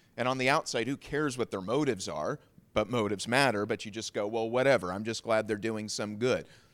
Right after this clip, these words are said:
But what happens when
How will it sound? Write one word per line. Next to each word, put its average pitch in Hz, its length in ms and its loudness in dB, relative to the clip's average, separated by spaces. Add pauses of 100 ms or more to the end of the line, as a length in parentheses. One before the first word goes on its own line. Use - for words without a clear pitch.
(1040)
But 123 140 2
what 139 220 2
happens 139 640 0 (100)
when 117 480 0